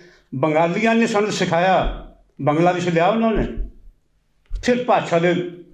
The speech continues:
ਔਰ ਪੰਜਾਬੀ, ਪੰਜਾਬੀਆਂ ਨੂੰ ਲੜਾ ਕੇ ਸੈਂਟਰ ਗੌਰਮੈਂਟ ਇਹੋ ਜਿਹੀਆਂ ਏਜੰਸੀਆਂ ਨੇ, ਅਸੀਂ ਬਾਹਰ ਬੈਠੇ ਹਾਂ,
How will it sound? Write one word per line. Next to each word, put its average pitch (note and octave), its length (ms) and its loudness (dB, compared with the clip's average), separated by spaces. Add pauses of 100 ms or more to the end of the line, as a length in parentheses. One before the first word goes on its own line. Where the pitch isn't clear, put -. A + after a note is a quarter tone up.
(540)
ਔਰ F#3 120 2
ਪੰਜਾਬੀ, F#3+ 720 0 (300)
ਪੰਜਾਬੀਆਂ F3+ 500 2
ਨੂੰ A3+ 120 2
ਲੜਾ F3+ 420 2
ਕੇ G#3+ 200 2
ਸੈਂਟਰ F3+ 440 -2
ਗੌਰਮੈਂਟ F#3+ 380 0
ਇਹੋ F#3 180 2
ਜਿਹੀਆਂ G#3 160 0
ਏਜੰਸੀਆਂ F3+ 480 0
ਨੇ, G3 140 2 (920)
ਅਸੀਂ F3+ 120 0
ਬਾਹਰ F#3 240 2
ਬੈਠੇ F#3+ 360 0
ਹਾਂ, A3+ 220 2